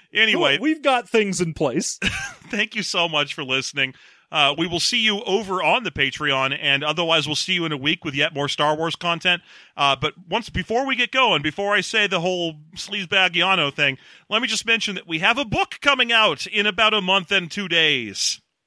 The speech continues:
Speaker 2: Oh boy, a book!
Speaker 1: I just, we gotta start marketing that because we forgot to, and we're terrible about being authors. But it is our second book. It is a cocktail recipe guide called Dungeon Meister.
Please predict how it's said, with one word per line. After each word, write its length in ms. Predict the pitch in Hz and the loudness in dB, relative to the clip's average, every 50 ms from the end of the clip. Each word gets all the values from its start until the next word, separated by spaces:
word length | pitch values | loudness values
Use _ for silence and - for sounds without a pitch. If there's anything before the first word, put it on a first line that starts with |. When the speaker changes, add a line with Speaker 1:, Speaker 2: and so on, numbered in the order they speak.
| _ _ _ _ _ _ _ - | _ _ _ _ _ _ _ -4
Speaker 2:
Oh 160 | - 226 294 277 | -2 0 0 0
boy, 360 | 311 330 370 381 381 320 277 | 2 2 2 2 2 2 2
a 40 | 294 | 0
book! 340 | 330 370 381 381 320 208 - - - - | 0 0 0 0 0 0 -2 -10 -6 -2
Speaker 1:
I 100 | 160 175 | -2 0
just, 280 | 160 208 190 - - _ - 147 120 | 0 -2 -8 -10 -10 _ -10 -6 -4
we 80 | 190 180 | -2 0
gotta 220 | 214 233 240 233 | 2 2 2 0
start 340 | - 254 240 226 220 190 190 | 2 2 2 2 2 0 -2
marketing 460 | 202 202 208 214 - 220 180 160 156 | 0 2 2 2 2 -2 -4 -2 0
that 240 | 147 139 131 127 - | 0 0 0 0 -2
because 260 | 147 - 165 151 - | -6 -6 -6 -4 -4
we 80 | 165 151 | -4 -4
forgot 380 | - 170 147 156 160 254 - - | -4 -2 2 4 4 4 2 2
to, 220 | 165 151 131 120 | 0 0 0 -2
and 100 | 120 123 | -2 -4
we're 80 | 135 139 | -8 -4
terrible 460 | - 170 156 156 151 139 131 120 123 | -2 0 2 2 2 0 -2 -2 -2
about 280 | 117 131 123 120 113 | 0 0 0 0 0
being 220 | - 139 135 131 127 | 0 0 0 0 0
authors. 480 | 120 120 120 120 - 110 101 - - - - - - - - _ _ | 0 0 0 0 -2 -4 -4 -4 -8 -8 -12 -20 -20 -20 -20 _ _
But 180 | - 147 139 - | -2 -2 0 2
it 160 | 165 175 180 | 2 0 2
is 140 | 202 196 190 | 2 2 0
our 100 | 196 180 | 0 0
second 380 | - - 208 190 - 254 233 175 | 0 0 0 0 0 0 -2 -2
book. 220 | 196 196 208 - - 156 | -2 -2 -2 -2 -4 -2
It 80 | 170 170 | -2 0
is 160 | 185 - - | -2 -2 -4
a 40 | - | -6
cocktail 480 | - 190 190 202 - - 233 226 220 208 | -2 0 0 0 0 0 -2 -2 0 0
recipe 420 | 214 190 - 208 208 - 208 196 | -2 -2 -2 -2 -4 -2 -4 -2
guide 380 | 160 190 185 180 185 196 175 - | 0 0 2 2 2 0 -2 -4
called 240 | 190 190 196 165 | -4 -4 -2 -2
Dungeon 420 | 151 202 220 220 180 175 180 156 147 | 0 0 2 2 2 0 0 -2 0
Meister. 500 | 139 135 139 127 - - 160 143 147 | 0 0 0 -2 -2 -2 -2 -2 -2